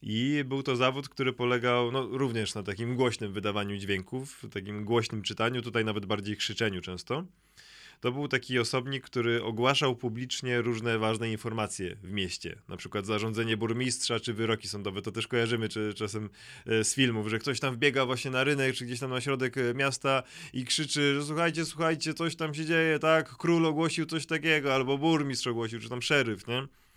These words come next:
Różne te, tego typu, e, historie. Ale też na przykład na zgromadzeniach, e, czy wiecach, e, powtarzał to, co mówił, e, prowadz-, przemawiający.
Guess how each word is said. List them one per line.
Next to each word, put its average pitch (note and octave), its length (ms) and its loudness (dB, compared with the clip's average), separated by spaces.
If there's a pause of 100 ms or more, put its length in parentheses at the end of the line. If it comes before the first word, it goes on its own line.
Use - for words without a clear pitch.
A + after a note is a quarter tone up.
(540)
Różne A2 320 -2
te, A2 220 2
tego G#2+ 220 0
typu, G2+ 460 0 (280)
e, F#2+ 40 -2
historie. A2+ 600 0 (920)
Ale C3+ 240 8
też D#3 160 2
na D3+ 80 2
przykład C3+ 240 -2
na C3 120 4
zgromadzeniach, C3 1000 2 (540)
e, G#2+ 40 -4
czy A2+ 200 -2
wiecach, A#2+ 540 2 (420)
e, A#2 40 -2
powtarzał C#3+ 480 0
to, C#3+ 140 0
co D3 140 0
mówił, C3+ 600 2
e, A#2+ 40 0
prowadz-, C3 400 0
przemawiający. C3 760 0